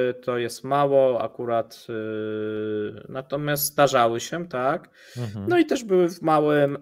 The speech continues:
Speaker 1: w małym zakresie. Y, natomiast ja, y, tego nato jeszcze nie skończyłem.
Speaker 2: A,
Speaker 1: Bo tam
Speaker 2: no to
Speaker 1: były
Speaker 2: wróćmy.
Speaker 1: dwie rzeczy. Tak, to wrócimy teraz na chwilę do tego nato. A mianowicie, słuchajcie,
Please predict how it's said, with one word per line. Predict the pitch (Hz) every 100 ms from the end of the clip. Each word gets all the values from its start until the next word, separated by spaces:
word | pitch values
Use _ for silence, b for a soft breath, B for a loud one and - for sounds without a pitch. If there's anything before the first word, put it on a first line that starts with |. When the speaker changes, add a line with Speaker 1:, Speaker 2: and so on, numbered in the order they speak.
| 135
Speaker 1:
w | 135
małym | 147 147 139
zakresie. | 139 - 110 - - _ b b b b _
Y, | 135 143
natomiast | 156 151 208 196 143 151 - -
ja, | 131 127 135 139 147 147 147 147 -
y, | 131 127 -
tego | 143 139
nato | 143 160 143
jeszcze | 117 - 107
nie | 107
skończyłem. | - 107 - 101 98 127 147 _ _ _
Speaker 2:
A, | 98 139 113
Speaker 1:
Bo | 110
tam | - 117
Speaker 2:
no |
to | 123 127
Speaker 1:
były | 127
Speaker 2:
wróćmy. | 135 135 160
Speaker 1:
dwie | 143
rzeczy. | 127 110 - - - -
Tak, | 113 -
to | 117
wrócimy | 117 120 160 139
teraz | 123 123 120 117
na |
chwilę | 113 139 143 127
do | 110
tego | 113 117
nato. | 113 104 - 107 117 151 - b b b b b b
A | 127 151
mianowicie, | 160 151 147 143 143 151 - 151
słuchajcie, | 147 143 - 143 147 147 - 135 131 131